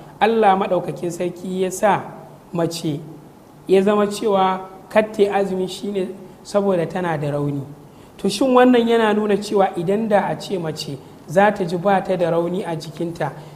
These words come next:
tana ganin cewa ko da tana yin hailan nan za ta iya yin azumi, shin ya halatta ta yi azumin? Ko kuma bai halatta ta yi ba?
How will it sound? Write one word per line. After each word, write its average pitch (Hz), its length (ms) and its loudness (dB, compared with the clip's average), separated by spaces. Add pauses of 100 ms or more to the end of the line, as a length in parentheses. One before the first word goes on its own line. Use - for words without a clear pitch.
(120)
tana 208 320 6
ganin 190 280 2
cewa 196 360 0 (160)
ko 269 440 8
da 233 200 10
tana 208 400 2
yin 190 300 6 (1000)
hailan 214 400 4
nan 185 140 0
za 202 200 4
ta 202 120 -6
iya 190 180 0
yin 185 200 0
azumi, 156 400 -4 (360)
shin 247 360 0
ya 208 160 4
halatta 202 380 0
ta - 160 -10
yi - 40 -4
azumin? 180 420 -4 (1300)
Ko 208 160 4
kuma 220 240 4
bai 202 100 2
halatta 170 400 0
ta 151 120 -8
yi 143 120 -4
ba? 139 160 -8